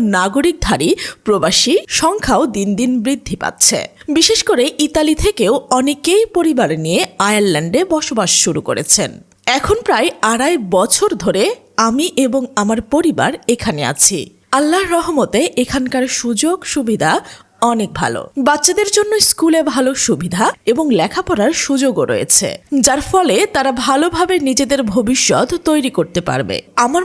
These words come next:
মতে আয়ারল্যান্ড একেবারে সেরা দেশ, যেখানে পরিবারের জন্য উন্নত জীবনযাপন নিশ্চিত করা সম্ভব।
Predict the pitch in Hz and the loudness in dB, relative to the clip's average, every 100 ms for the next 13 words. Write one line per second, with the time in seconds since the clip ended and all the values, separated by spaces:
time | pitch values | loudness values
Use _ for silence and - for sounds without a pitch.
0 | 370 220 269 349 - 220 240 226 180 247 | 0 0 0 -2 0 0 2 2 2 0
1 | - - 285 - 320 311 311 - 359 294 | -4 -2 -2 0 -2 -2 -2 -2 0 0
2 | 190 104 - - - - - 208 214 240 | 0 -4 0 0 0 -8 -4 0 0 0
3 | 214 311 - 294 285 277 285 262 339 302 | 0 0 0 2 2 2 0 0 0 2
4 | 202 247 254 254 262 262 277 269 202 277 | 2 0 0 -2 0 0 0 0 2 0
5 | 311 330 - - 254 277 226 233 - 247 | -2 -4 -4 -2 -2 0 0 -2 -2 -4
6 | - 170 - 196 170 175 156 | -2 -4 -2 -2 -2 0 -2